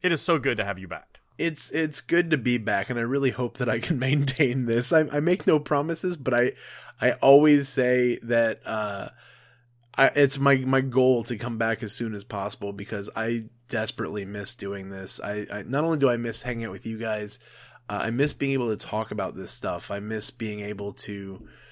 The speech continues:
Speaker 2: uh, have these conversations and, and do what I do on this podcast. It, it really is a ble-, like, to realize, to, to sit back as this episode was coming up, and I looked back and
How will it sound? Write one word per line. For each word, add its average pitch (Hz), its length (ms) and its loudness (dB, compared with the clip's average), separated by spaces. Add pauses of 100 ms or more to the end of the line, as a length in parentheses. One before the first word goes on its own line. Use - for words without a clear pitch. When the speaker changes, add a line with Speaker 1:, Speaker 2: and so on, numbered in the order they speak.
(300)
Speaker 2:
uh, 104 180 -4
have 120 380 0
these 113 220 -2
conversations 104 1120 -6
and, 101 420 -6
and 98 320 -10
do 107 500 -8
what 117 320 -2
I 107 160 0
do 104 480 -8
on 98 220 -10
this 95 160 -10
podcast. - 760 -8 (920)
It, 135 260 4 (220)
it 131 160 8
really 143 460 4
is 123 360 2
a 110 80 -6
ble-, 113 320 -4
like, 131 120 -6
to 147 120 -2
realize, 127 800 0
to, 131 180 2
to 127 180 -2
sit 185 220 4
back 139 160 6
as 120 160 2
this 175 160 2
episode 151 360 2
was 107 120 -8
coming 113 300 -4
up, 98 180 -4
and 101 100 -6
I 107 100 -6
looked 107 360 -6
back 107 280 -2
and 101 200 -8